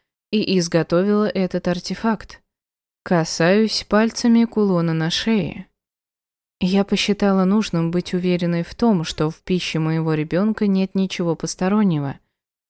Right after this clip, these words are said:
ведь лучше вообще не допустить того, что пришлось бы пытаться нейтрализовать.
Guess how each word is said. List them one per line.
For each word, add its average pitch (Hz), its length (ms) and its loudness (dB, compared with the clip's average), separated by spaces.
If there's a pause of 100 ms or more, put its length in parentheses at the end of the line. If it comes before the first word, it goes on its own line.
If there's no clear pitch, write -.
(140)
ведь 175 380 2
лучше 170 420 -2
вообще 170 340 0
не 196 140 4
допустить 156 540 -6
того, 165 400 0 (440)
что - 260 -2
пришлось 226 600 2
бы 151 320 -2 (100)
пытаться 175 520 -2
нейтрализовать. 170 1080 -2